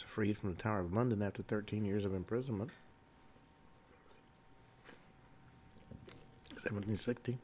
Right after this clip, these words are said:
the Great Boston Fire destroys three hundred forty-nine buildings.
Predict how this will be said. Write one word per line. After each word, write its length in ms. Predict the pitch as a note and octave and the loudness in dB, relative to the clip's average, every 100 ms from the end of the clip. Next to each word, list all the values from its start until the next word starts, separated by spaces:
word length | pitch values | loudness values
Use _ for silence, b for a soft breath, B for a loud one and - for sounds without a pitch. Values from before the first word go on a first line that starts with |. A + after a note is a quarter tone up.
| - | -10
the 80 | - | -2
Great 220 | G#2+ F2+ | -2 0
Boston 400 | F#2+ G2+ G#2+ F#2 | -2 -2 -2 -2
Fire 400 | G2+ A2 A2+ G2 - - | -2 0 -2 -4 -10 -10
destroys 440 | F#2 - G2+ F#2+ | -8 -2 -2 -2
three 180 | - G#2 | -2 0
hundred 180 | G#2+ F#2 | 0 -2
forty-nine 460 | - G2+ F#2+ F#2+ | -2 0 0 -2
buildings. 380 | F2+ G#2+ C3+ D#3 | -2 -2 -4 -8